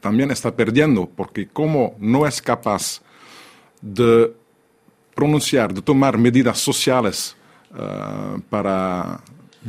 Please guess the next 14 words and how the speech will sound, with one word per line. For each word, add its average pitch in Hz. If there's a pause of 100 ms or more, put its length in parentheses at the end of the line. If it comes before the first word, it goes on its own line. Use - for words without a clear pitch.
(460)
para 87
ame-, 104
a -
mejorar 107 (100)
un 104
poco 107
esta 98
crisis, 156 (400)
está -
perdiendo 135
un 123
poco 131
de 113
popularidad. 95